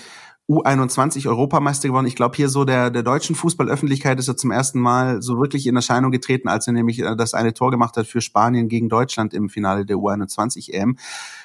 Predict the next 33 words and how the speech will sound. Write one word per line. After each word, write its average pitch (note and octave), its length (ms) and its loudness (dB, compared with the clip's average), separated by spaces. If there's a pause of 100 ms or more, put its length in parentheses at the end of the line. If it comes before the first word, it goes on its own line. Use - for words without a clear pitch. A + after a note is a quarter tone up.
(120)
Ähm, A2+ 600 2 (100)
ist - 340 0 (140)
eine, B2+ 160 0
eine B2+ 140 0
ganz E3 200 0
interessante D#3 440 -2
Geschichte. F3 680 -4
Ähm, C3+ 360 -2 (540)
in B2 120 2
jungen E3+ 320 2
Jahren D3+ 480 2
aus C3 260 0
La C3+ 140 4
Masia, C#3+ 420 2
aus B2+ 180 0
Barcelona C3 600 0
gewechselt. B2 480 -6
Wohin B2 320 0
wechselt A#2+ 300 -4
man, C#3 200 2
wenn C#3 120 2
man C3 120 2
aus - 140 -4
Barcelona B2+ 420 0
rauswechselt? A#2+ 540 -4
Natürlich C3 320 0
zu - 100 -2
Dinamo C3+ 380 2
Zagreb, D3+ 580 0
ja. D3 240 0 (840)
Es C#3 120 -2
ist - 180 0
der, C#3+ 80 2